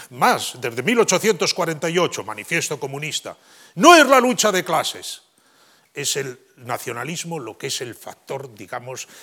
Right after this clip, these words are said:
que dispara todo, digamos, toda la, la, la hecatombe que viene después, ¿no? Fundamentalmente, principal, no único, pero principal factor desestabilizador.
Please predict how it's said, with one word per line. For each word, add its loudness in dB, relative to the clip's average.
que -10
dispara -6
todo, -14
digamos, -12
toda -6
la, -6
la, -10
la -8
hecatombe -14
que -14
viene -12
después, -14
¿no? -16
Fundamentalmente, -4
principal, 4
no -8
único, -6
pero -16
principal -6
factor -12
desestabilizador. -12